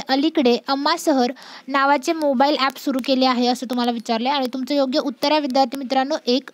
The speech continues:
ओडिसा. बघा, ओडिसा राज्य सरकारने नुकतंच अम्मा शहर हे मोबाईल ॲप सुरू केलेलं आहे. अम्मा शहरबरोबरच अजून एक नवीन ॲप व ते स्वच्छ शहर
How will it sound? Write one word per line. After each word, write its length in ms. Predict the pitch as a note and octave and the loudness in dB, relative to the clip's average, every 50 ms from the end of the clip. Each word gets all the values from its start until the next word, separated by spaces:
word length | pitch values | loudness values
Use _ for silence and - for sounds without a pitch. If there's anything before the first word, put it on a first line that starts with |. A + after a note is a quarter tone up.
| - | -8
ओडिसा. 400 | - B3 A#3+ A3 A3 G#3 - G#3 G3+ - - - - - - - | -4 -2 -2 0 -2 -2 -4 -8 -10 -12 -16 -20 -20 -14 -8 -2
बघा, 140 | C4+ D4+ F4+ | 0 0 2
ओडिसा 420 | D#4 E4 D4 D4 D4+ - F4+ F4 | 2 2 2 2 2 4 4 4
राज्य 280 | F4+ E4+ D#4+ C#4 D4 D#4+ | 4 2 0 0 -2 0
सरकारने 460 | - F4 D#4 - - D4+ D4 D#4 D#4+ | 0 0 0 2 2 0 0 0 -2
नुकतंच 500 | D#4+ E4 E4+ E4+ - - C#4 C4 B3+ - - - - - - - - - _ - | -4 -4 -6 -6 -2 0 0 0 0 -4 -10 -20 -20 -20 -20 -20 -20 -12 _ -2
अम्मा 300 | D4 C#4+ D4 D#4+ E4 F4+ | 0 0 2 2 0 2
शहर 320 | E4 - D#4+ C#4 B3+ A#3+ C#4 C4+ - - - - | 2 2 4 4 4 2 0 -2 -10 -16 -4 0
हे 60 | D4+ D4 | 0 2
मोबाईल 380 | D#4 D#4+ D#4 C#4 D4+ D#4 D#4+ | 4 4 4 4 4 4 4
ॲप 120 | D#4+ E4 D#4+ | 2 0 0
सुरू 200 | - E4 D4+ D4+ - | -2 -2 -2 0 2
केलेलं 280 | D#4+ D#4 D4 D4 D4+ D4+ | 2 2 4 4 2 2
आहे. 200 | C#4+ C4 C4+ D4+ - - | 2 2 0 0 0 0
अम्मा 240 | D4 D4 D4+ E4 F#4+ F#4 | 0 2 2 2 2 4
शहरबरोबरच 800 | - F#4 F4+ E4+ E4+ D#4 E4+ E4 D#4+ D#4+ D4 D4 C#4+ C4+ D4 - - | 4 4 4 4 4 4 4 4 4 4 4 4 2 2 2 0 0
अजून 280 | C#4+ C#4+ C4+ C#4+ E4 E4+ | 0 0 2 0 0 0
एक 100 | F4+ F4 - | -2 -2 0
नवीन 280 | E4 D4+ D4 D#4+ D#4 | 0 0 0 0 0
ॲप 180 | D4 B3+ C4+ C4+ - - - - - - - | 0 0 0 -2 -4 -10 -20 -20 -12 -6 -2
व 60 | B3+ | -2
ते 340 | C#4 - - D#4 D#4 D#4 B3 - | 0 2 2 4 4 2 2 -2
स्वच्छ 400 | - - E4+ E4 E4 - - F#4+ F#4+ | -2 2 2 2 2 2 0 0 0
शहर 360 | - - F4 D4+ D4+ D4 D4+ | 2 2 4 4 4 4 2